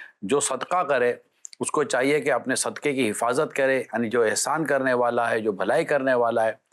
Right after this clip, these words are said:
फिर वो ताना ना दे, तंज ना करे, ऐसा ना हो कि उसके सदक़ात बातिल हो जाएं।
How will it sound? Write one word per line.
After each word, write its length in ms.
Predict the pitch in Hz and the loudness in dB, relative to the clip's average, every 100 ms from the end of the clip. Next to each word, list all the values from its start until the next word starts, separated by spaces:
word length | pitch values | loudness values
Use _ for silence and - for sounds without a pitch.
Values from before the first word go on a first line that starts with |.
| - - - | -20 -20 -4
फिर 140 | 143 135 | 0 2
वो 440 | 147 151 131 - - - _ _ _ _ - | 4 4 0 -4 -20 -20 _ _ _ _ -6
ताना 280 | 120 151 156 | -2 -2 0
ना 180 | 143 | -2
दे, 240 | 131 127 120 110 _ _ _ _ _ _ | 0 2 2 -2 _ _ _ _ _ _
तंज 280 | 127 147 135 | -2 0 2
ना 180 | 135 135 | 0 0
करे, 440 | 127 123 123 107 - - | 0 2 2 0 -6 0
ऐसा 240 | 135 190 175 | 0 2 0
ना 80 | |
हो 60 | 170 | 0
कि 60 | 160 | -2
उसके 180 | 151 | -2
सदक़ात 380 | 131 147 - 143 | -4 -6 -4 -4
बातिल 340 | 117 104 107 98 | -2 -4 -6 -8
हो 100 | |
जाएं। 140 | 92 | -10